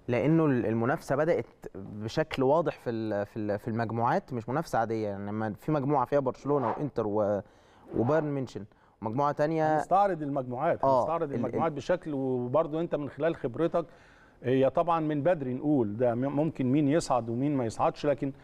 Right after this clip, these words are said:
Speaker 2: خلينا نتكلم بكل أمانة. احنا بنتكلم على، أنا بح-، بشجع برشلونة وأنت بتشجع برشلونة، في ناس تانية بتشجع، يعني إيهاب الجنيدي بيشجع ريال
Speaker 1: ريال
Speaker 2: مدريد، ف-،
Speaker 1: مدريد، آه.
Speaker 2: يعني
Speaker 1: ريال مدريد وقع
Speaker 2: وك-،
Speaker 1: في مجموعة
Speaker 2: وكأن،
Speaker 1: الموت.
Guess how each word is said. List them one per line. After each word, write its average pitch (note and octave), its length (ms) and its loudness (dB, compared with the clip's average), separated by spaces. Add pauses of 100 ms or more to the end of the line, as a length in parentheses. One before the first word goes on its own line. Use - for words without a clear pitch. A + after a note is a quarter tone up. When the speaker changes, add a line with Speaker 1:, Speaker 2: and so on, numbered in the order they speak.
(220)
Speaker 2:
خلينا F#3+ 220 0
نتكلم A3+ 280 0
بكل G3+ 240 2
أمانة. G3 360 0
احنا D3 140 -2
بنتكلم F3 460 0
على، D#3+ 180 4 (440)
أنا E3 180 2
بح-، C#3+ 240 -2
بشجع D#3 400 0
برشلونة D#3+ 540 0
وأنت D#3+ 200 0
بتشجع D3 400 0
برشلونة، D#3+ 580 0 (540)
في D3+ 160 0
ناس D#3+ 200 2
تانية F3 220 4
بتشجع، D3+ 380 2
يعني A#2+ 220 2
إيهاب C3+ 180 0
الجنيدي D3 300 2
بيشجع D3+ 400 2
ريال C#3 60 2
Speaker 1:
ريال D#3+ 160 2
Speaker 2:
مدريد، B2+ 280 2
ف-، A#2+ 40 2
Speaker 1:
مدريد، C3+ 260 2
آه. B2+ 340 2
Speaker 2:
يعني D#3 200 0 (400)
Speaker 1:
ريال E3+ 120 4
مدريد F3 320 2
وقع G#3 180 4
Speaker 2:
وك-، - 60 -2
Speaker 1:
في E3 80 -4
مجموعة F3 280 2
Speaker 2:
وكأن، E3+ 140 2
Speaker 1:
الموت. F3 520 2